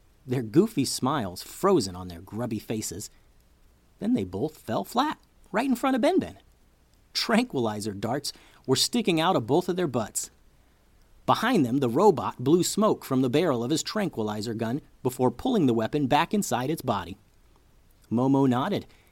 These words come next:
impressed by Automoborg three thousand's abilities. Ben Ben changed his mind about the robot. It wasn't a hunk of junk after all. "Where did all these bandits come from?"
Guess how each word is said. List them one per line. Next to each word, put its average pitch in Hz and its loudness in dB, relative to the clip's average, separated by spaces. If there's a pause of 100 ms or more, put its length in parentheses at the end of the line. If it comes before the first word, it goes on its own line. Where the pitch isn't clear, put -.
impressed 131 -2
by 107 0
Automoborg 120 2
three 127 0
thousand's 107 -2
abilities. 160 -4 (1080)
Ben 349 2
Ben 104 2
changed 147 2
his 294 2
mind 107 0
about 98 -6
the 101 -6
robot. 104 -2 (520)
It 139 -4
wasn't 117 -2
a 104 -4
hunk 120 0
of 117 -6
junk 135 0
after 107 -2
all. 107 -6 (1300)
"Where 175 4
did 220 2
all 151 -2
these 160 0
bandits 123 2
come 117 -2
from?" 123 -4